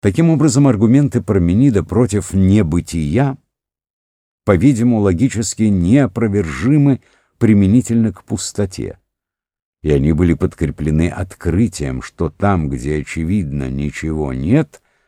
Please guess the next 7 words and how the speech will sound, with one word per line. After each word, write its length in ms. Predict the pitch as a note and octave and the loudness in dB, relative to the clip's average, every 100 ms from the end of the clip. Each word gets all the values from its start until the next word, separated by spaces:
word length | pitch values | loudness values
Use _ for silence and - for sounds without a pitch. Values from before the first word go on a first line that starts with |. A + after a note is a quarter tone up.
| _ | _
содержится 920 | - - E2 C#2 C3 F#2 A2 - G#2 | -8 -4 -2 0 0 -2 -6 -4 -4
воздух. 960 | G2 C2+ F2 A#2+ E2+ - - - - _ _ _ _ _ _ - | -4 -2 0 2 0 -6 -14 -16 -18 _ _ _ _ _ _ -8
Это 240 | C3+ - | -6 -6
пример 560 | - D2 D#2+ G#2+ - _ _ | -4 -4 -2 -2 -4 _ _
распространённого 1300 | - D#2 E2 - D#2+ D2+ D2 D2 F2 G#2+ F#2 E2+ C#2 | -8 -4 -4 -6 -10 -8 -8 -4 -4 -4 -4 -6 -8
беспорядочного 1120 | B1 G#1+ D2+ - - E2 G2+ E2+ C#2 - C#2+ | -10 -8 -8 -8 -6 -4 -4 -6 -10 -10 -10
смешения 840 | D2 - C2+ - E2 F2+ C#2+ C2 | -10 -10 -10 -8 -6 -6 -8 -10